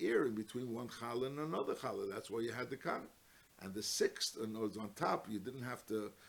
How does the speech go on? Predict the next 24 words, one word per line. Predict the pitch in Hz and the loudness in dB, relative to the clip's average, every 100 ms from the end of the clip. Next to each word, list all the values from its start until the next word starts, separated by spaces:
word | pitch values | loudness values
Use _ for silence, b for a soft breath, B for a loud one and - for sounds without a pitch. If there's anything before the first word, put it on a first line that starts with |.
| B | B
but | - 90 | -8 -4
since | - 101 | -2 0
it | 120 | 2
wasn't | 120 101 117 110 - | 4 2 0 -6 -4
pressing | 131 147 - 107 | 0 0 0 0
so | - | 2
strong, | - - - - 185 78 B B B B | 2 2 2 2 0 -6 B B B B
so | - 107 | 2 2
the | 104 | 2
fact | 107 165 156 | 2 2 4
that | 113 98 | 2 0
there | 113 | 0
was | 113 | 0
two | - 156 - | 0 -2 0
kanim | 185 269 202 | -2 -2 2
was | 185 | 4
enough | 208 247 - | 4 4 0
for | 196 | 0
air. | 165 135 | 4 4
You | 127 | 4
didn't | 139 170 | 0 0
need | 175 - | -2 -4
three | - 135 | -4 -4
kanim. | 131 113 | -2 0